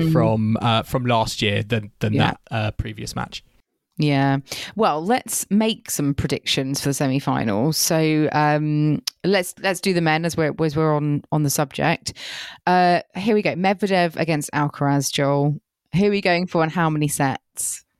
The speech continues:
Speaker 2: Medvedev in four.
Speaker 1: Ooh, okay. I've gone Alcaraz in four, so
Speaker 2: Oh, okay, <laughs> okay.
Speaker 1: But you have just been selling Daniel Medvedev to me.
Speaker 2: Mm.
Speaker 1: Um, so I'm, I'm, yeah, I'm maybe leaning more towards that, but we'll see.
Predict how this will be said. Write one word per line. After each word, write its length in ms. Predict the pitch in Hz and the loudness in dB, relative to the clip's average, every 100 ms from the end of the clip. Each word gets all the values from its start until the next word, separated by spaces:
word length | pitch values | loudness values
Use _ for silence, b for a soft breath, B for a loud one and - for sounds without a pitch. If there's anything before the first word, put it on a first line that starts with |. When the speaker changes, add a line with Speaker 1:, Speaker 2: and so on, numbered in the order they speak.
| _ _ _ _ _ | _ _ _ _ _
Speaker 2:
Medvedev 520 | 139 143 123 131 123 | 0 2 0 -2 0
in 120 | 117 113 | 0 -2
four. 460 | - 110 104 - - _ 294 | 0 2 2 -2 -12 _ 2
Speaker 1:
Ooh, 800 | 339 370 339 269 190 175 170 170 | 4 6 4 4 2 2 2 2
okay. 540 | 196 220 156 147 151 175 B B - | 0 0 0 2 0 -2 B B -4
I've 240 | 214 294 | 0 2
gone 140 | 320 | 0
Alcaraz 500 | 269 254 302 269 226 | 2 0 2 0 0
in 140 | 170 165 | 0 -2
four, 400 | - 156 156 170 | 0 2 2 0
so 180 | - 202 | 2 2
Speaker 2:
Oh, 460 | 202 214 294 359 359 | 6 6 6 4 2
okay, 340 | 269 269 302 - | 2 2 2 0
<laughs> 60 | |
okay. 320 | 185 - 208 262 - - B | -4 -2 -4 -4 -10 -16 B
Speaker 1:
But 100 | 254 | -4
you 140 | 254 302 | 0 0
have 160 | 311 | 0
just 160 | 330 - | -2 2
been 140 | 277 | 2
selling 340 | 262 254 233 220 | 4 2 2 2
Daniel 260 | 196 190 | 2 2
Medvedev 380 | 202 185 165 156 | 0 0 -2 -4
to 100 | - | -2
me. 320 | 151 143 147 | 0 2 2
Speaker 2:
Mm. 260 | 139 139 131 156 156 | 2 2 4 4 2
Speaker 1:
Um, 100 | 151 | 0
so 160 | 185 | 0
I'm, 160 | 170 175 | 0 0
I'm, 260 | - 185 185 - | -4 -4 -4 -2
yeah, 180 | 190 156 | 0 2
I'm 140 | 160 | 2
maybe 220 | 202 226 | 2 2
leaning 420 | 180 175 160 156 156 | 2 2 2 0 2
more 220 | 165 160 | 2 2
towards 220 | 160 147 | 2 0
that, 220 | 151 - 151 | 0 0 0
but 80 | 160 | 4
we'll 180 | 233 | 2
see. 360 | 226 170 143 175 | 2 2 2 0